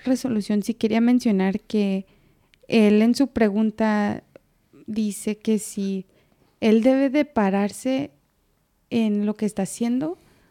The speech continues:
o ella es la que debería de pensar en las consecuencias. Yo considero que tú deberías de empezar a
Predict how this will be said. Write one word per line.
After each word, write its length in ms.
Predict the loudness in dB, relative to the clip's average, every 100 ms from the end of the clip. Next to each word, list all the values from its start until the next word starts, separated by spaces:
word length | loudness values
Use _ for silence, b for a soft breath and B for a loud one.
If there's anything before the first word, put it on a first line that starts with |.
| b
o 200 | -2 0
ella 260 | 2 2 0
es 80 | -2
la 120 | -4
que 140 | -2 -2
debería 340 | 0 -2 -2
de 80 | -2
pensar 380 | -2 -2 -2 -4
en 120 | -4
las 160 | -6
consecuencias. 880 | -4 -4 -4 -6 -4 -4 -6 -12 -16 _ b b _
Yo 120 | 2
considero 440 | 4 4 4 4 2
que 120 | -2
tú 320 | 0 2 4
deberías 380 | 4 2 2 2
de 60 | -2
empezar 460 | -2 -2 -2 -2
a 180 | -2 -6